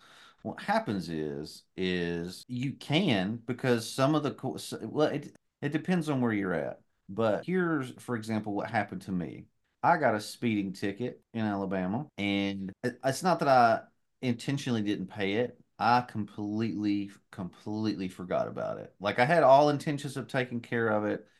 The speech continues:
I just completely, you know, it was at a time in my life where I didn't have all my shit together in general. So I just, it just, I completely forgot about it. And then, like, I don't know,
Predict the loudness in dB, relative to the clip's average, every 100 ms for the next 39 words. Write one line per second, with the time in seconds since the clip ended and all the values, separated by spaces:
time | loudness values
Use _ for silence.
0 | _ _ -2 0 0 -4 -6 -8 -10 -8
1 | -4 -2 -2 -2 -2 -2 -2 -4 -8 -8
2 | -4 -4 -4 -8 _ -4 -2 -2 -6 -2
3 | 0 2 2 2 2 0 0 0 -2 -2
4 | -2 0 -2 -4 -6 -10 -4 -2 -2 -4
5 | -6 -4 -4 -4 -6 -6 -2 0 0 -2
6 | -4 -6 -4 -4 -8 _ _ _ _ -8
7 | -6 -6 -2 -2 -2 -6 -2 0 0 0
8 | 0 0 -4 -10 _ _ -10 -2 0 2
9 | 2 0 -2 -2 -2 0 -4 -6 -6 -4
10 | -6 -10 -12 -14